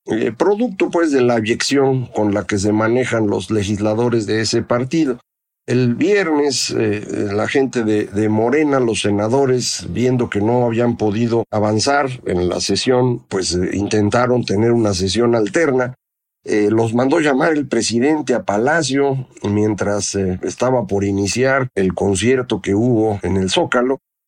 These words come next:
Eh, ahí en Palacio Nacional llegaron los senadores, llegaron los, eh, aspirantes presidenciales de parte de Morena.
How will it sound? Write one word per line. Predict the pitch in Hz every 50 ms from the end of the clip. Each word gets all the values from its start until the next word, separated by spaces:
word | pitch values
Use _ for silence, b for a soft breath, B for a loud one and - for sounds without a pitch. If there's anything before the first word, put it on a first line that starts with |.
| _
Eh, | - 107 95 104 113
ahí | 131 160 175
en | 175 165 -
Palacio | - 135 143 156 151 131 131 131 131
Nacional | 123 131 123 - 139 151 170 190 190 190 180
llegaron | 151 135 127 135 143 143 139 135 123
los | 117 113 -
senadores, | 123 113 120 127 135 143 165 175 170 151 156 147 131
llegaron | 104 107 110 104 120 123 127 127 123 117 110 104
los, | 104 98 - - - -
eh, | 78 98 95 92
aspirantes | 98 104 101 - - 117 120 117 127 143 139 127 127 131 107 -
presidenciales | - 101 107 92 95 104 101 104 107 107 98 107 123 139 135 127 123 127 123 123 - -
de | 113 -
parte | - - 117 117 113 - 123 110
de | 110 117
Morena. | 123 127 135 151 165 190 196 185 175 175 160